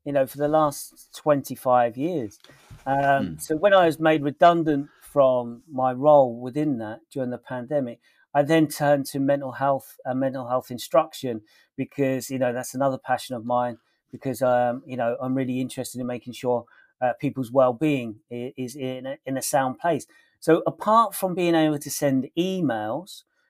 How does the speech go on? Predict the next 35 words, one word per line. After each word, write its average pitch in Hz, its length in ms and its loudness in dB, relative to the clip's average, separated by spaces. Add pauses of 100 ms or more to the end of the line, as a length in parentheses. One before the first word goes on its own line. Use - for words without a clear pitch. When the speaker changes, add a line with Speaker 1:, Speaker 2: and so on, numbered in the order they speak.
(140)
Speaker 1:
um, 139 540 2
and 139 320 -2
the 147 100 0
real 156 340 2
basics 151 680 0
of 135 160 2
spreadsheets, - 920 -6 (500)
um, 147 360 2
my, 160 240 -2
my 151 280 -6
knowledge 156 480 -2
is 113 120 -10
very, 143 380 -2
very 127 280 -2
low 127 440 0
in 123 200 -6
relation 123 380 -4
to 117 120 -14
tech - 480 -6 (360)
and 131 140 -4
understanding 131 680 -2
it. 117 100 -10
And 127 80 -2
this 160 160 0
is 156 120 -4
why 151 420 2 (380)
I 131 100 6
find, 147 580 4 (280)
uh, 131 220 2
chat - 280 -10
G 139 140 -6
P 131 140 -4
T 127 280 -6
quite 143 280 0
empowering. 135 640 4